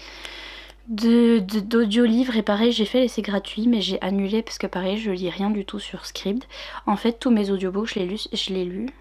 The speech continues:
je les lus, je les lis, <laughs> je les lis sur Nextory. Moi j'ai deux applis, j'ai Nextory pour principalement les audiobooks alors qu'il y a aussi des e-books, il y a aussi des B D. Ah j'ai même pas compté les B D que mon papa il a lu,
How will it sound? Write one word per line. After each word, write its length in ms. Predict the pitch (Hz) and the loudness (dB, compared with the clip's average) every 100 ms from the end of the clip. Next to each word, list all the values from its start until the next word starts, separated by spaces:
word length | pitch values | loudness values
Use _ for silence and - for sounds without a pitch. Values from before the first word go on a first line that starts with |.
| - - - - | -20 -20 -20 -10
je 160 | - | -6
les 120 | 185 165 | -4 -6
lus, 180 | 170 - - - - - | -8 -14 -18 -16 -16 -16
je 200 | - - | -8 -2
les 160 | 196 190 | 2 2
lis, 280 | 190 233 269 - - 349 392 | 2 0 0 0 2 2 2
<laughs> 440 | - 392 381 - | 2 0 0 2
je 80 | 294 | 6
les 140 | 262 247 | 8 8
lis 100 | 285 | 6
sur 220 | - 226 | 4 4
Nextory. 560 | 240 - - 214 190 - | 4 2 2 2 2 2
Moi 220 | 214 247 | 4 6
j'ai 140 | 254 | 4
deux 260 | 196 233 240 | 4 4 4
applis, 340 | 208 - 226 | 2 2 -2
j'ai 220 | 233 214 220 | 2 4 4
Nextory 520 | 208 - 214 202 214 | 2 0 -2 0 -2
pour 280 | - 202 - | -2 -4 -4
principalement 600 | - 262 262 233 226 220 | 0 0 2 2 4 4
les 160 | 202 | 2
audiobooks 480 | 196 190 185 208 226 | 0 0 -2 -2 -2
alors 300 | - 185 185 | -2 -2 -4
qu'il 160 | - 185 | -4 -4
y 100 | 175 | -2
a 140 | 165 | -4
aussi 260 | 202 202 233 | -4 -4 -4
des 180 | 214 175 | -2 -2
e-books, 220 | 170 220 247 | -4 -2 2
il 60 | |
y 100 | 202 | 4
a 40 | 190 | 2
aussi 200 | - 220 | 2 0
des 100 | 185 | 2
B 60 | |
D. 180 | 175 190 | 2 2
Ah 120 | 285 339 | 2 2
j'ai 120 | 208 | 2
même 120 | 208 | 2
pas 120 | 226 | 2
compté 260 | 320 277 285 | 4 4 4
les 140 | 254 | 4
B 80 | 196 | 4
D 180 | 208 247 | 2 2
que 120 | 262 | 2
mon 160 | 208 185 | 0 0
papa 200 | 190 240 | 0 0
il 140 | 254 | 0
a 80 | 185 | 0
lu, 180 | 185 | -2